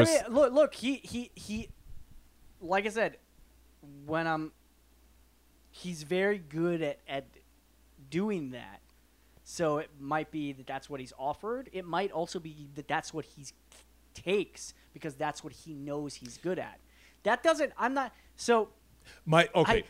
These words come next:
Speaker 2: I,
Speaker 1: so
Speaker 2: okay,
Speaker 1: here's
Speaker 2: every
Speaker 1: the thing.
Speaker 2: time I make one of these arguments,
Speaker 1: I've
Speaker 2: I, it, I, it
Speaker 1: When
Speaker 2: sounds
Speaker 1: I
Speaker 2: like I'm saying that he's a bad actor.
Speaker 1: When I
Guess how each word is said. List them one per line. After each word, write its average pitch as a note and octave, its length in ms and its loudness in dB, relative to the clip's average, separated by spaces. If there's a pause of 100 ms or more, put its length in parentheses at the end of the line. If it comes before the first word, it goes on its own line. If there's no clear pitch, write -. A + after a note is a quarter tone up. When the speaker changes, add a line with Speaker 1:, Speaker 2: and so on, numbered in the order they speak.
(140)
Speaker 2:
I, - 40 -14
Speaker 1:
so F3+ 180 10
Speaker 2:
okay, D3+ 100 12
Speaker 1:
here's G3 140 10
Speaker 2:
every F4 200 8
Speaker 1:
the - 60 6
thing. F4+ 60 10
Speaker 2:
time F#4 120 8
I D#4 80 6
make C4 220 4
one C4 120 4
of B3 60 -4
these A3 160 -2
arguments, G3 500 8
Speaker 1:
I've F#3+ 160 4
Speaker 2:
I, G#3+ 80 -6
it, F#3 80 -6 (140)
I, G3+ 160 0
it G3+ 120 -2
Speaker 1:
When D3 80 2
Speaker 2:
sounds D#3 340 10
Speaker 1:
I E3+ 120 12
Speaker 2:
like E3 80 12
I'm A3+ 120 6
saying G3+ 280 2
that G3 100 -4
he's F3+ 260 -6
a E3 60 0
bad D3 640 -2
actor. C#3 520 -2
Speaker 1:
When D3+ 260 8
I D#3+ 300 8